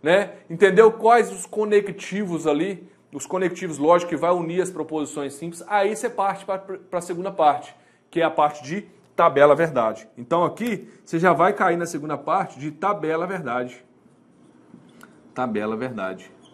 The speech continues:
Beleza? Aí sim, você vai começar a entender o que é uma tabela verdade, começar a construir uma tabela verdade. Show? Tomando uma aguinha aqui pra gente refrescar, porque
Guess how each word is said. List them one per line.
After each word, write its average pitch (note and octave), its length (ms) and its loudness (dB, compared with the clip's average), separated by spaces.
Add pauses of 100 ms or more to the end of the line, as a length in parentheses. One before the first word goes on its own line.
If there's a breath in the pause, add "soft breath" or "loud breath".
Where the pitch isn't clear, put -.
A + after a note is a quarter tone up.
(1160)
Beleza? C3+ 680 6
Aí B2 380 2
sim, D3+ 200 -10
você B2+ 160 -10
vai C#3 140 -4
começar E3 540 -4
a A#3+ 80 -2
entender D#3+ 340 -6
o D#3+ 60 -4
que D#3+ 80 -8
é - 20 -4
uma C3+ 80 -8
tabela B2+ 260 -4
verdade, A#2+ 540 -2 (260 loud breath)
começar E3+ 380 4
a G3+ 60 6
construir G3 680 -2
uma C#3+ 60 -2
tabela C3 280 6
verdade. B2+ 560 4 (520 soft breath)
Show? A3 420 0 (220 loud breath)
Tomando D#3 300 0
uma C#3 60 4
aguinha C3+ 340 0
aqui - 280 -10
pra B2+ 100 -2
gente C3 340 -6
refrescar, C3 680 4
porque - 460 0